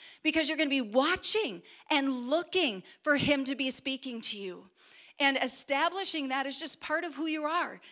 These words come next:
He speaks to me. It doesn't matter how I feel. It doesn't matter my experience. None of that matters. He is always speaking. That's truth. Uh, and then, you know,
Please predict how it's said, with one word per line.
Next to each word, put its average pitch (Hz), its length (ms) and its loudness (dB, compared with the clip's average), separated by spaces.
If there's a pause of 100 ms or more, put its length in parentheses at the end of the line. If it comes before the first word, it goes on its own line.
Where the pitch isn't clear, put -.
(140)
He 370 160 0
speaks - 420 -4
to 330 100 -2
me. 196 300 -6 (840)
It 277 60 6
doesn't 285 240 4
matter 254 280 2
how 277 200 4
I 294 160 4
feel. 370 320 2
It 240 100 2
doesn't 233 240 0
matter 214 260 0
my 220 180 0
experience. 370 920 -4 (300)
None 262 180 2
of 285 120 0
that 269 200 4
matters. 233 380 -2
He 247 180 -4
is 214 180 -6
always 247 540 -2 (160)
speaking. 220 600 -4 (240)
That's - 260 0
truth. - 560 -2 (1800)
Uh, 294 220 8 (160)
and 285 180 6
then, 349 180 4
you 302 220 2
know, 294 200 4